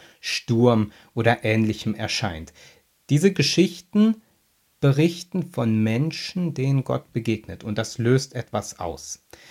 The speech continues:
Wir wollen in den kommenden Wochen verschiedener solcher Geschichten in den Blick nehmen und schauen, wie funktionieren diese Geschichten? Wie erzählen diese Geschichten diese spannungsvolle Begegnung zwischen Gott und Mensch?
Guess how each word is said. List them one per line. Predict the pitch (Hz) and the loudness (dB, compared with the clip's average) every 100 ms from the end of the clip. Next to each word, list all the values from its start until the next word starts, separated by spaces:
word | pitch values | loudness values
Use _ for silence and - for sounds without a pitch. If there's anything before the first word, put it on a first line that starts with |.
| - _ - | -20 _ 2
Wir | 127 | 4
wollen | 165 175 | 4 4
in | 170 | 4
den | 160 | 2
kommenden | 156 165 165 131 | 2 2 2 2
Wochen | 147 165 | 0 -2
verschiedener | 135 131 - 170 180 165 | -2 -4 -4 -2 2 2
solcher | 127 143 143 127 | 0 -2 -2 -4
Geschichten | 123 - 165 - - 170 - - | -4 -4 -4 -4 -4 -4 -6 -2
in | 127 | 0
den | 113 98 | 2 0
Blick | 110 160 - | 0 0 2
nehmen | 175 175 180 156 | 2 2 2 0
und | 135 131 | 0 -2
schauen, | - 131 139 143 139 _ _ _ _ _ _ | -2 0 2 2 0 _ _ _ _ _ _
wie | - | -4
funktionieren | 127 139 139 131 131 120 | 0 0 2 4 4 2
diese | 92 92 | 0 -4
Geschichten? | 90 - 85 - 107 | -8 -8 -12 -8 -2
Wie | 139 | 0
erzählen | 143 127 - 123 139 147 131 | 0 -2 -2 -2 0 0 0
diese | 131 143 | 0 -2
Geschichten | 127 120 - 131 - - 117 | -2 -4 -4 -6 -6 -6 -4
diese | 120 117 110 | -4 -4 -4
spannungsvolle | - - 120 156 139 - 131 127 | -4 -6 -4 -4 -4 -2 -2 -2
Begegnung | 120 101 117 139 - 135 | -2 -4 -4 -4 -2 -2
zwischen | - 110 - 104 | -2 -8 -8 -6
Gott | - 123 - | -2 -2 -4
und | 101 | -6
Mensch? | 95 135 202 - | -4 -2 -4 -8